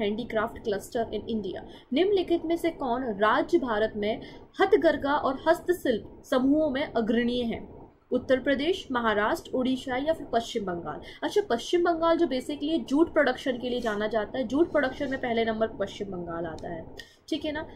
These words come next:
अब आपको answer करना है उत्तर प्रदेश, मध्य प्रदेश, उड़ीसा या पश्चिम बंगाल। आपको पता है ना, जब भारत में स्वदेशी movement की शुरुआत हुई थी नाइनटीन ज़ीरो सिक्स में, तब ही से प्रमोट करने का कार्यक्रम शुरू हो गया था कि स्वदेशी को अपनाएंगे, विदेशियों का बहिष्कार करेंगे, हथकरघा उद्योग,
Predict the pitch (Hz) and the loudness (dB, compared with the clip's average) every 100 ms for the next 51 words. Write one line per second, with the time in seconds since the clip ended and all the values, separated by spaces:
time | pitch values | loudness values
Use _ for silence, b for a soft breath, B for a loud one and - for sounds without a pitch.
0 | B 247 269 262 - 285 247 294 285 269 | B 0 0 0 0 0 0 -2 -2 -2
1 | 302 277 - 294 277 302 294 254 220 247 | -2 -2 -2 -2 -2 -4 -4 -4 -4 -4
2 | 269 247 285 262 240 247 277 269 220 220 | -4 -4 -4 -4 -6 -6 -6 -2 -4 -2
3 | 240 202 180 165 - B B B 247 254 | -4 -4 -6 -8 -10 B B B 2 2
4 | 339 339 330 330 359 370 285 240 240 262 | 2 4 4 2 2 -2 -4 -4 -4 -2
5 | 311 311 254 254 320 294 262 254 262 285 | -4 0 0 0 -2 -2 -2 -2 -4 -6
6 | 269 240 247 247 262 247 277 226 226 262 | -6 -2 -2 -2 -4 -4 -2 -2 -2 -2
7 | 240 233 233 294 277 262 220 370 - - | -2 0 0 0 -8 -4 -4 -4 -12 -20
8 | - _ _ _ - B B - 277 359 | -20 _ _ _ -20 B B -2 4 6
9 | 349 415 392 302 269 294 294 262 254 262 | 8 8 6 2 0 -2 -2 -2 -2 -4
10 | 254 226 226 240 247 254 240 233 247 233 | 0 0 0 0 -2 -2 -2 4 4 4
11 | 226 220 247 294 254 226 233 294 285 269 | 2 2 -4 -2 -2 -2 -4 -4 -2 0
12 | - 226 214 226 233 226 202 214 226 - | -2 -2 0 0 2 2 4 2 2 0
13 | 277 269 254 - 185 214 233 - 247 247 | -4 -2 -4 -4 0 2 2 -2 -2 0
14 | 226 214 208 202 240 254 294 240 269 240 | 0 0 0 -2 -2 -2 0 2 2 0
15 | 196 220 202 | 2 6 6